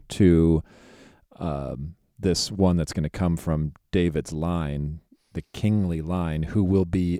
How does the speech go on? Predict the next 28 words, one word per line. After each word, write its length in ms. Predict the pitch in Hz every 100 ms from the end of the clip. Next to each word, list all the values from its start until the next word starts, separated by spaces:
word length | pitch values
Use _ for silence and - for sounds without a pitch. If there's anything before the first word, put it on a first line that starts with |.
| -
an 140 | 87
eternal 580 | 82 - - 107 92 69 -
king, 480 | 73 64 67 67 -
and 220 | 92 80
he'll 140 | 80
be 180 | 76 82
a 80 | 78
universal 840 | 78 85 76 90 90 - 80 76 - _
king. 480 | - 87 67 69 73 - - - - - -
Um, 580 | 85 73 69 67 73 - - _
so 440 | - - 110 87 80 - -
in 120 | 101
one 180 | 107 147
sense, 480 | - 87 82 85 - - - - - _ _
he's 180 | 107 -
speaking 480 | - 104 - 90
here 200 | 87 98
of 100 | 82
Solomon, 580 | - 113 113 95 78 78
but 160 | 80 -
then 240 | 90 85
he's 260 | 78 90 80
even 180 | 92 82
saying 300 | - 87 85
beyond 520 | 92 95 113 135 117
Solomon, 560 | - 113 107 87 71 76
there, 160 | 82
there's 400 | 98 92 80 -